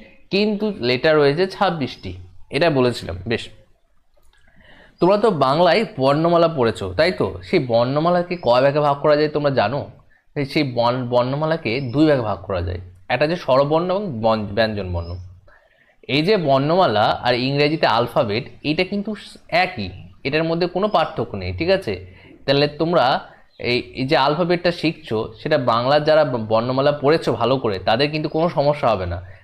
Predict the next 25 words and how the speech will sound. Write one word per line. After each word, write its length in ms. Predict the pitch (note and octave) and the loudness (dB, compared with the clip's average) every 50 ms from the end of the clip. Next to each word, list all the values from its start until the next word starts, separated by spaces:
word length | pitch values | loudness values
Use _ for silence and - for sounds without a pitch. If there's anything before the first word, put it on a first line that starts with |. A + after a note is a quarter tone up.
| _ - | _ 0
তাদেরকে 320 | A#2+ A#2 B2+ C#3+ C3+ D3+ | 2 2 2 2 2 2
আমি 120 | D3 D3+ | 2 2
একবার 260 | C#3+ C3+ B2+ B2+ C3+ C3+ | 2 2 2 2 2 2
বললেই 340 | B2+ B2 C3 C#3+ D#3+ F#3 | 2 2 2 4 4 4
বুঝতে 360 | F3+ D3 C3+ C#3 C3+ - C#3 B2 | 2 2 -2 -4 -4 -4 -2 0
পারবে। 200 | A#2 G#2+ G#2 G#2+ | 0 2 4 2
আর 140 | A2+ A2+ | 2 2
যারা 260 | A2 A#2 A2+ A#2+ C3+ C#3 | 2 2 4 4 2 2
কিন্তু 320 | C#3 C#3 C3 C3+ C3 C#3 | 0 -4 -6 -6 -6 -8
পড়োনি, 640 | C#3 - A#2 A#2 B2 C#3+ D#3 E3+ E3 C3+ G#2 - - - - _ _ _ - | -6 -2 0 0 2 2 2 0 -2 -2 -4 -8 -14 -20 -20 _ _ _ -8
ফাঁকি 220 | - B2+ A#2 D3 D3 | -8 -4 -2 -2 0
দিয়েছো, 380 | D3+ D3+ D3 C#3+ C#3+ C3+ A2 | 2 2 2 2 0 -2 -4
তোমাদের 300 | - B2 A#2 B2 B2 C3 | -4 -4 -2 -2 0 -2
একটু 180 | B2+ C3 - A2+ | -2 -4 -6 -10
সমস্যা 400 | - - A#2 A#2+ B2+ - - A#2 | -10 -8 -6 -6 -6 -4 -4 -4
হতে 140 | G#2 G2+ G#2 | -2 -2 -4
পারে, 200 | F#2 F#2 F2+ F2 F2 | -4 -4 -4 -4 -2
কিন্তু 420 | F#2 D#3+ F3 E3+ F#3+ G3+ G#3 G3+ - - - - _ _ - | -2 -2 -2 0 -2 -2 -2 -4 -8 -16 -20 -20 _ _ -4
সমস্যাও 460 | - D#3 E3 F3 E3+ - F3+ E3+ E3 | -2 0 0 0 2 2 4 4 4
হবে 200 | D#3 C#3 C#3 C#3 | 4 4 4 2
না, 160 | D3 D#3 F#3 - - - - _ - A#2+ | 2 0 -2 -6 -14 -20 -20 _ -10 -4
ভালো 220 | A#2 B2+ B2+ C3 | -2 0 2 2
করে 140 | B2+ C#3 C#3 | 2 2 0
বুঝিয়ে 380 | B2+ A2+ A#2 A#2 A2 C#3 D#3+ C#3+ | 0 0 -2 -2 0 0 2 2
দেবো। 320 | D3 C3+ C#3 D3 - - | 2 2 0 -2 -4 -8